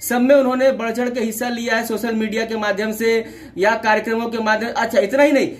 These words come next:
विपक्ष पर भी, अगर विपक्ष कोई बढ़िया काम, मतलब विपक्ष नहीं, हम कहें सत्ता में कोई आदमी अगर बढ़िया काम कर रहा है, तो उस पर भी इन्होंने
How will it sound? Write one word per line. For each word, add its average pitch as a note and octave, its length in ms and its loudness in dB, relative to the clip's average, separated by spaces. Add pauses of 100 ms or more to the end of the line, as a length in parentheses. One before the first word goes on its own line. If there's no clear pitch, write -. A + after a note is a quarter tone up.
(180)
विपक्ष B3+ 460 2
पर C#4 240 4
भी, B3 300 -2 (140)
अगर A#3 200 0
विपक्ष B3+ 380 -2
कोई C4+ 160 4
बढ़िया G#3+ 340 0
काम, B3 280 -2 (140)
मतलब G#3+ 220 -2
विपक्ष A#3+ 300 0
नहीं, C4+ 120 2
हम C#4 80 2
कहें C4+ 160 2
सत्ता C4 400 0
में C4 200 0
कोई B3 120 -4
आदमी A#3+ 560 -4
अगर B3 120 -2
बढ़िया G#3+ 280 0
काम A#3+ 240 0
कर B3 180 -2
रहा F#3+ 240 2
है, C4 240 0 (260)
तो B3+ 100 4
उस B3+ 260 2
पर D4+ 120 6
भी C#4 100 4
इन्होंने C4+ 260 2